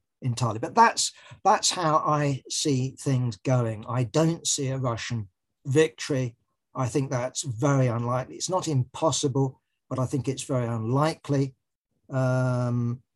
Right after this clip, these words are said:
it, it's not that I'm predicting a Ukrainian victory. I think, you know, the chances are, uh, that we're dealing with a stalemate,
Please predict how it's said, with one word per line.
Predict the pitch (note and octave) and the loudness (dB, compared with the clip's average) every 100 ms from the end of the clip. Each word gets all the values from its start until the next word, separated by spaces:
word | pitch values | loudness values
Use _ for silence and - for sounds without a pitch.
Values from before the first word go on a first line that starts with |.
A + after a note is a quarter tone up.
| - | -8
it, | D#3 D3 | -6 -4
it's | F3 C#3 D#3 | -4 0 2
not | D#3+ E3+ - | 4 4 2
that | D3 | -2
I'm | C3 C3 B2 | 0 0 0
predicting | C3 A2 F3+ - - A2+ A#2+ | -2 0 -2 -2 -4 -2 -2
a | C3 | -2
Ukrainian | B2 A#2+ - C#3 C3+ B2+ A2+ A2 | -2 -2 0 2 4 4 2 -2
victory. | B2+ B2+ - C3 A#2+ B2+ | -6 -6 -4 -2 -2 -4
I | B2 | -4
think, | - D3+ B2+ _ | -2 -2 -4 _
you | D3 | -6
know, | A#2+ | -4
the | A2 | -4
chances | - E3 D#3+ C#3 C3 A2+ | -2 4 4 4 0 0
are, | C3+ A#2 G#2+ A#2 _ _ _ - | 0 0 -2 -8 _ _ _ -10
uh, | C3+ B2+ A#2+ | -4 -2 -2
that | B2+ C3+ | -2 -2
we're | B2+ | -2
dealing | A#2+ C#3 A#2+ A#2 B2 | 0 0 0 -2 -2
with | B2 A#2 | -4 -4
a | |
stalemate, | A2 - D#3+ D3 C3+ B2 A#2 A#2+ | -2 0 2 4 4 2 0 -6